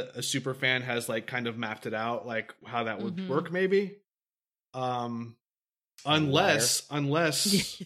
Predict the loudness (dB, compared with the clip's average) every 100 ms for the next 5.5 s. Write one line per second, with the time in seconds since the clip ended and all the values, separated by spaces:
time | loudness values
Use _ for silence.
0 | -8 -2 0 4 4 4 2 0 0 -2
1 | -8 -2 0 2 -2 -2 0 2 2 2
2 | 0 -2 -6 -4 -4 -4 -10 -10 -8 -8
3 | -6 -6 -6 -8 -8 -10 -10 _ _ _
4 | _ _ _ _ _ _ -10 -4 0 2
5 | 4 2 0 -6